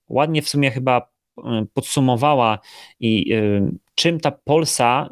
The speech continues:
czyli Polska Agencja Kosmiczna jest tak naprawdę, bo na pewno nie jest polską nasa, tak? To, o tym trzeba pamiętać, tak? Co, co oznacza, że, y, nie buduje swoich rakiet.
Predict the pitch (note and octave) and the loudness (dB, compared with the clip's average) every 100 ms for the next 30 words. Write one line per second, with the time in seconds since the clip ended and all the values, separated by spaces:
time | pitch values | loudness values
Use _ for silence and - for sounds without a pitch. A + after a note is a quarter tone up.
0 | A#2+ - A#2 C3+ C3+ C3 B2+ B2 B2+ A#2 | -10 -4 -2 0 0 0 -2 -2 -4 -4
1 | A#2+ B2 A2 C3 C#3+ G#2+ - - _ _ | -2 0 2 4 2 0 -8 -18 _ _
2 | _ _ A2+ - A#2 A#2 G#2+ G2 A#2 C#3+ | _ _ -6 -2 -2 0 0 0 0 0
3 | D#3 _ _ _ C3 A#2+ C3+ - _ - | -2 _ _ _ -2 2 0 0 _ -2
4 | B2 - F3 E3+ F3 D#3+ C3 C3 C3+ C3 | -2 2 0 2 0 2 4 4 2 0
5 | - - _ C3 B2 - B2+ A2 G#2+ G2+ | -8 -20 _ 0 0 -2 0 2 2 0
6 | F#2 F#2 _ B2 - - - C3+ C3+ - | -6 -8 _ -6 -6 -8 -4 -2 -2 -2
7 | A#2 A#2+ G#2+ F#2 G#2 - - - - - | 0 0 0 -2 -4 -4 -6 -16 -20 -20
8 | - - F3+ - - C#3+ C#3 C3+ A#2 B2+ | -20 -8 -6 -4 -2 0 0 0 0 0
9 | B2 - _ _ - B2 - - C3 E3 | -2 -8 _ _ -4 -4 -6 -4 0 2
10 | F3 E3 D#3+ F3 - - C3+ B2+ B2+ A2 | 2 0 2 2 2 0 0 0 -2 -2
11 | - - | -4 -14